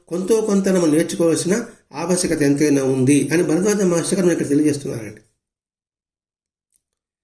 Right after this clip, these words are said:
కైలాస మంటపం గోడలు అలా అలా మూడడుగులు పైకి లేచాయి. దాని ముఖ్య శిల్పి కాలప్ప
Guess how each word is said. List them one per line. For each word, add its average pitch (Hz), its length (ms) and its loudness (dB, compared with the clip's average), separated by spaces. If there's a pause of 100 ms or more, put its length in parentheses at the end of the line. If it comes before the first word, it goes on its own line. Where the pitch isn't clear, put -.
(720)
కైలాస 220 340 -2
మంటపం 185 440 2
గోడలు 180 280 2
అలా 139 200 0
అలా 170 340 -2
మూడడుగులు 135 360 0
పైకి 123 220 -4
లేచాయి. 110 380 -8 (1400)
దాని 180 180 -4
ముఖ్య 147 360 -4
శిల్పి 131 800 -2 (880)
కాలప్ప 160 420 -6